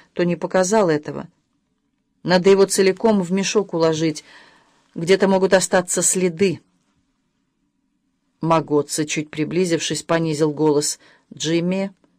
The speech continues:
кажется, он опознан. Томми Дитон работал во втором участке».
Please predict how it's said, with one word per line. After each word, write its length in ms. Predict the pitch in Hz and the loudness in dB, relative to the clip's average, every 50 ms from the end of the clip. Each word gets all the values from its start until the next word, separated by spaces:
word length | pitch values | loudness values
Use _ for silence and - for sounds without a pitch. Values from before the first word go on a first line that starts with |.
| _ _ _ _ _ | _ _ _ _ _
кажется, 520 | - 165 165 156 160 156 - - - 165 | -4 -4 -4 -2 -4 -6 -6 -2 0 0
он 140 | 160 160 160 | 0 2 0
опознан. 600 | 160 151 156 202 208 196 156 160 151 147 147 139 _ _ _ _ _ _ _ _ _ _ _ - | -2 -4 -4 -4 -4 -4 -2 -4 -4 -4 -4 -6 _ _ _ _ _ _ _ _ _ _ _ 0
Томми 280 | 180 165 151 151 151 | 2 2 2 2 -2
Дитон 460 | 147 139 170 180 175 - 156 151 143 - _ _ _ _ - | -2 -2 -2 -2 -2 -2 -6 -6 -6 -8 _ _ _ _ -6
работал 480 | - 196 196 185 175 165 160 - 151 143 | 0 0 2 2 2 -2 0 0 -2 -2
во 100 | 151 147 | -2 -4
втором 320 | - - 170 165 160 165 | -4 -2 -2 -2 -2 -4
участке». 580 | 160 160 - 160 151 147 - _ - - 170 | -4 -6 -6 -6 -6 -8 -8 _ -18 -20 -20